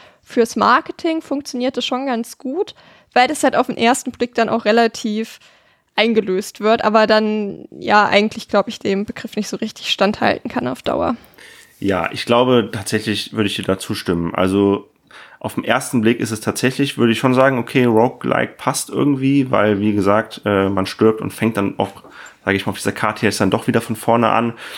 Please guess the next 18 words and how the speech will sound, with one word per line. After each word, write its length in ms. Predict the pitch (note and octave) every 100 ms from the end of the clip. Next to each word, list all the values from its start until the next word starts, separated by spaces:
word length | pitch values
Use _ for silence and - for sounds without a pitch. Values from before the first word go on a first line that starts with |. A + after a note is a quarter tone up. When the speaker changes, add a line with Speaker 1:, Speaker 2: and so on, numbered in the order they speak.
| - -
Speaker 2:
Aber 160 | A2 G#2
du 100 | G#2
hast 180 | G2 G#2
recht, 180 | F#2
es 120 | G#2 A#2
ist, 260 | - - _
es 160 | - -
gehört 380 | F#2+ C3 C#3 -
irgendwie 360 | B2 B2+ A#2 A2+
so 280 | G#2+ C#3 D3+
sehr 240 | A#2 C3
zum 380 | - - - A#2+
Spiel 280 | - A#2+ A#2+
dazu 580 | G#2+ G2+ - B2+ C3 C3+
und, 340 | - G#2 G2
ähm, 240 | F#2+ G2+ G2+
wie 100 | G2+
gesagt 280 | G2 F#2+